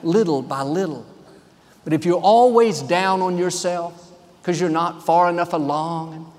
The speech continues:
you're not growing as fast as you would like, you'll live frustrated. It's very freeing when you can be happy with who you are,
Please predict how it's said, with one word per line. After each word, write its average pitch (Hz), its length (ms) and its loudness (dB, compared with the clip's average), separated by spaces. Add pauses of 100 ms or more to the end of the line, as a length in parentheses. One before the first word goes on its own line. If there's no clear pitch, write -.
(220)
you're 185 120 4
not 190 260 4
growing 180 360 4
as 151 160 -4
fast 170 480 0
as 175 160 0
you 185 80 -2
would 170 120 -2
like, 170 360 -2 (540)
you'll 170 220 2
live 202 240 2
frustrated. 147 640 -8 (800)
It's - 100 -12
very 233 380 4
freeing 170 960 0 (160)
when 185 180 4
you 214 140 4
can 180 180 2
be 160 180 4
happy 233 520 0
with 196 220 0
who 240 140 0
you 220 300 4
are, 123 480 -2